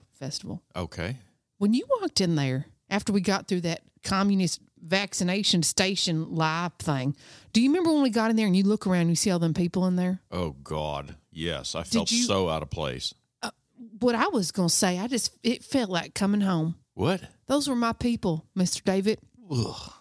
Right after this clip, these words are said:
Speaker 1: Why are you making that sound? Everybody's just, s-, everybody's unique.
Speaker 2: That's an understatement.
Speaker 1: Yeah, and I wanna tell you about this one lady I saw. She looked so classy. S-, she kinda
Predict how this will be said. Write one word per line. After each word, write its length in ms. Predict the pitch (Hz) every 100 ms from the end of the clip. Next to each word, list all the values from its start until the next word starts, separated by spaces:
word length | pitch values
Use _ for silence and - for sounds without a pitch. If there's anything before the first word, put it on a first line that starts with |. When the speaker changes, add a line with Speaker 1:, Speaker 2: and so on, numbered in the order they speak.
| _ _
Speaker 1:
Why 120 | 214
are 40 | 247
you 120 | 330
making 300 | 320 - 269
that 160 | 233 -
sound? 320 | 254 240 175
Everybody's 420 | 220 240 254 220
just, 240 | - 240 - - - -
s-, 180 | - - - _ -
everybody's 480 | 262 254 208 180
unique. 580 | 202 170 151 185 247 - - _
Speaker 2:
That's 320 | - 101 101 98
an 80 |
understatement. 680 | 92 90 69 - 58 - 64 _ -
Speaker 1:
Yeah, 200 | 247 240
and 100 | 208
I 60 | 254
wanna 240 | 311 233
tell 160 | 226 226
you 100 | 208
about 220 | 180 175
this 180 | 180 196
one 220 | 165 165
lady 280 | 170 160 160
I 100 | 170
saw. 360 | - 165 160 220
She 360 | - - 285
looked 300 | 277 220 190
so 420 | - - 214 220 240
classy. 680 | - - 202 175 - 165 170 - _ _ _ -
S-, 160 | -
she 160 | - 262
kinda 160 | -